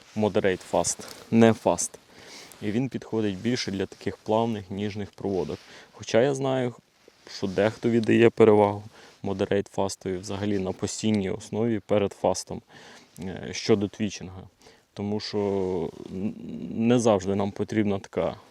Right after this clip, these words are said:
фастова палка, щоб ці воблери протягувати. Звісно, це відноситься далеко не до всіх воблерів.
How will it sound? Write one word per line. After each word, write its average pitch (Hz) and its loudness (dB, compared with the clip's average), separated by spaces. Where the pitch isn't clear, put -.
фастова 98 0
палка, 110 -2
щоб 95 -8
ці - -4
воблери 98 -2
протягувати. - -2
Звісно, 113 2
це 104 2
відноситься 104 0
далеко 98 -4
не 98 -2
до 98 -8
всіх - -4
воблерів. 95 0